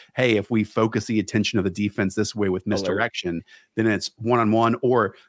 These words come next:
Speaker 1: no coverage and it's broken and he's running down the field. Like, Ben Johnson is good enough with a player of this speed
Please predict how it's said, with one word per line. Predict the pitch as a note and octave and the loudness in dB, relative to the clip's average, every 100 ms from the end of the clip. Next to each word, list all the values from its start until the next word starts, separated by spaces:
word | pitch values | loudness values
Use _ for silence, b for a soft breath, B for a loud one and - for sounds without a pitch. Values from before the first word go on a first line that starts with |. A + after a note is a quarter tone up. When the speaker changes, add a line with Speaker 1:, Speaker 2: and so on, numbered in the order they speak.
| _ | _
Speaker 1:
no | G#2 A#2+ D#3+ | -2 2 0
coverage | F#3 C3+ G#2 F#2+ | 2 0 2 2
and | G#2+ | 2
it's | F#2+ | 0
broken | - A2+ B2 G2+ F2+ | 0 0 2 -2 -2
and | A2 G#2+ | -2 0
he's | A#2 | 2
running | A2 G#2 | 2 2
down | G2 F#2+ | 2 0
the | F#2 | -2
field. | G#2+ A2+ C3 | 0 0 0
Like, | G#2+ A2 | -2 -2
Ben | D#3 G3 | 0 2
Johnson | C3+ B2 A#2+ A#2+ | 2 2 2 -2
is | G#2 A2 - | -2 -2 0
good | G#2+ | 0
enough | F#2+ F#2+ A2 D3+ - b b | 2 2 2 0 -10 b b
with | G#2+ | -2
a | G2 | -2
player | - A2 G#2+ | 0 2 2
of | G2 | 2
this | G2+ - | -2 -4
speed | - G#2 A2+ | -4 -2 -2